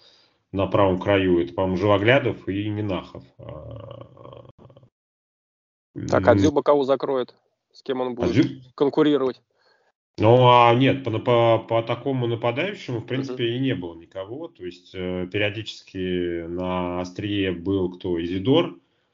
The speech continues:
Speaker 2: Мгм.
Speaker 1: а, и Игнатьев. Ну, про Игнатьева <laughs> чё, чё тут говорить, да, человек этот, э, человек по-, почти мем,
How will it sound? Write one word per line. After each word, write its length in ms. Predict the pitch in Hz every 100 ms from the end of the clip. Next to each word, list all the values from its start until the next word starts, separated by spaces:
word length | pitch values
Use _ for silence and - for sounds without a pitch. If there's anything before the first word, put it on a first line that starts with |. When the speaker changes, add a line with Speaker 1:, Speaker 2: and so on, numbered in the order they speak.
| _ 139
Speaker 2:
Мгм. 200 | 117 127
Speaker 1:
а, 640 | 95 95 95 95 92 92 95
и 260 | 131 147
Игнатьев. 580 | 120 107 87 - - -
Ну, 160 | 107 117
про 160 | 104 107
Игнатьева 420 | 110 107 - 95
<laughs> 440 | - - - -
чё, 200 | - 107
чё 160 | 95 110
тут 120 | 92
говорить, 400 | 92 98 113 143
да, 120 | 95 85
человек 540 | - 85 90 80 -
этот, 240 | - - - -
э, 240 | - - - _ _
человек 380 | - 92 92 -
по-, 140 | 90
почти 360 | 90 92 - 107
мем, 420 | 107 131 147 -